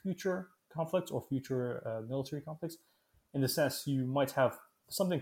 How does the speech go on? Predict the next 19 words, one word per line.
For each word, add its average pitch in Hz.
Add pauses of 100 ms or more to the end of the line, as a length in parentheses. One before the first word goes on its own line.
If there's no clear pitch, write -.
(140)
akin 139
to 131
what 123
happened 117
in 110
the 113
Korean 117
War, 113 (520)
where 123 (1300)
you 156
just 147
get 131 (560)
a 127
s-, - (180)
you 143
just 131
get, 123 (340)
you 139
know, 101